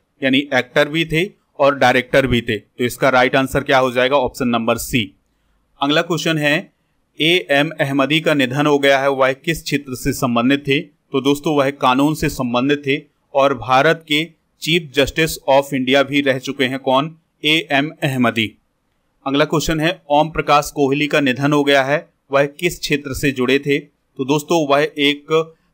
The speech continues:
पॉलिटिशियन थे, राजनीतिक थे, तो उनका संबंध राजनीति से था। और इसके अलावा वो गुजरात और मध्य प्रदेश के राज्यपाल भी रह चुके थे।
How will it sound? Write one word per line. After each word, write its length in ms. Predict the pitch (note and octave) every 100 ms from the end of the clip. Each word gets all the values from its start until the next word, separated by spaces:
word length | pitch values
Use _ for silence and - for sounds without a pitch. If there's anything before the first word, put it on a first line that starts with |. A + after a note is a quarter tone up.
| -
पॉलिटिशियन 640 | C3+ C#3 C#3+ C#3+ D#3 D#3+
थे, 200 | D#3 D3+
राजनीतिक 920 | F#3+ - - B2+ B2+ C3+ C3 D#3 D3+
थे, 280 | C3 C#3+ D#3
तो 600 | G#3 _ _ _ - C#3
उनका 220 | C#3+ D3
संबंध 380 | E3 D3+ D3 D#3
राजनीति 560 | D3+ A#2+ A#2 B2 B2 D3+
से 180 | D3+ C#3+
था। 400 | C#3 D3 E3 -
और 280 | C#3 C3+ C#3+
इसके 240 | C#3+ - D#3+
अलावा 320 | D#3 D#3 D#3+
वो 120 | D3+
गुजरात 540 | B2 B2+ B2+ C#3 D3 D3
और 140 | C3+
मध्य 240 | B2+ B2+ C#3
प्रदेश 420 | C#3+ C3 C3 -
के 140 | D#3+
राज्यपाल 560 | C#3 A2+ A#2+ A#2+ A#2+ A2+
भी 160 | C#3
रह 200 | D#3+ B2+
चुके 300 | B2 A#2 A#2+
थे। 140 | G#2+